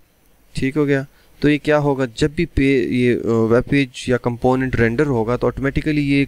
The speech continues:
call होगा। तो मैं तो इस तरह नहीं चाह रहा, मैं तो चाह रहा हूँ कि जब कोई action perform हो उसकी base पे ये call हो। इसके लिए फिर मुझे जो है ना उसको anonymous function नहीं create करना पड़ेगा और उसको बताना पड़ेगा कि आपको जब trigger हो तभी call होना है।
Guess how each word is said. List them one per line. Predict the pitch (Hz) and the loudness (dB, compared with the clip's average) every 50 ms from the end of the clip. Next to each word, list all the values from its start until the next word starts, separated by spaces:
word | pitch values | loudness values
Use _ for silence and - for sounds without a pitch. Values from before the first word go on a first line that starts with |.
| - - | -4 -4
call | - 127 127 123 120 | 0 2 2 2 2
होगा। | 104 95 92 92 90 - - - - - - _ _ _ - | 2 -2 -4 -6 -8 -12 -12 -18 -20 -20 -20 _ _ _ -8
तो | 131 | -2
मैं | 127 131 135 | 0 0 0
तो | 131 - | 0 0
इस | 139 131 - - | 0 0 2 0
तरह | - 135 139 | 0 -2 -2
नहीं | 147 147 | -6 -8
चाह | - - 131 123 | -4 -4 -4 -2
रहा, | 120 123 120 | -4 -6 -6
मैं | 117 117 127 135 | -4 -4 -4 -4
तो | - 139 | -4 -6
चाह | - - 123 123 | -4 -2 0 0
रहा | 127 139 | 0 -2
हूँ | 143 139 | -4 -4
कि | 147 127 | -6 -4
जब | 131 131 - | -4 -4 -4
कोई | - 139 139 - - - - | -2 -4 -4 -4 -4 -6 -8
action | 135 - - - 151 143 | -6 -4 -4 -4 -4 -2
perform | - 143 135 - - 131 135 139 | -2 -2 -2 0 0 0 0 0
हो | 139 123 113 131 147 160 147 - _ _ - - - _ _ _ _ _ _ - | -2 -4 -2 0 0 0 0 -2 _ _ -20 -20 -20 _ _ _ _ _ _ -4
उसकी | - 170 - - - 160 | -2 -2 -2 0 -2 -2
base | 123 104 123 117 120 117 | 0 2 2 2 2 0
पे | - - 120 | 0 -2 -2
ये | 110 104 104 | -2 -2 -2
call | - 104 101 101 101 104 | 0 2 2 2 2 0
हो। | 104 110 104 - - - | -2 -2 -4 -6 -8 -4
इसके | 123 156 - - - - 165 | -2 0 0 -2 -2 -2 -2
लिए | 151 139 127 120 110 113 123 131 - - _ _ _ _ _ _ - _ - | -2 0 0 0 0 0 -2 -4 -8 -16 _ _ _ _ _ _ -20 _ -2
फिर | - 147 143 | 0 0 0
मुझे | 127 127 127 123 131 131 | 0 0 -2 0 0 0
जो | 120 127 123 | 0 -2 -2
है | 120 120 120 | -2 -2 -4
ना | 123 123 | -4 -4
उसको | 117 - - - - 131 - - - 147 - | -4 -6 -10 -10 -10 -10 -8 -2 0 0 2
anonymous | - 123 117 117 120 127 131 127 - - | 2 0 0 -2 -2 -2 -2 -4 -4 -2
function | - 127 127 123 - 139 127 | -2 -4 -4 -4 -6 -4 -4
नहीं | 123 120 120 123 120 113 - - - - - | -4 -2 -2 -2 -4 -4 -6 -14 -18 -20 -14
create | - - 123 127 135 - | -4 0 2 2 2 2
करना | - 147 131 135 139 | 0 -4 -2 -2 -2
पड़ेगा | - - 131 147 147 151 | -4 -2 -2 0 2 2
और | 143 123 113 117 | 2 2 2 0
उसको | 120 - - 135 123 - - _ - | -2 -4 -4 -4 -4 -4 -6 _ -6
बताना | 151 131 - 117 123 143 | -4 0 0 0 0 2
पड़ेगा | 147 139 127 107 107 104 107 110 113 | 2 2 2 0 0 0 -2 -4 -4
कि | - _ - - - - - | -6 _ -14 -14 -10 -2 -2
आपको | 120 123 - - 143 | -2 -2 -2 -4 -6
जब | 120 113 123 123 - - | -4 -2 -4 -4 -4 -6
trigger | 127 127 127 123 156 143 | -4 -4 -2 0 0 -2
हो | 135 120 131 147 151 - - | 0 0 0 0 0 0 -2
तभी | 156 139 - | -2 -2 -2
call | - - 104 101 101 | -4 -4 -2 -2 -2
होना | 104 101 101 101 98 | -2 -4 -6 -8 -12
है। | 98 | -14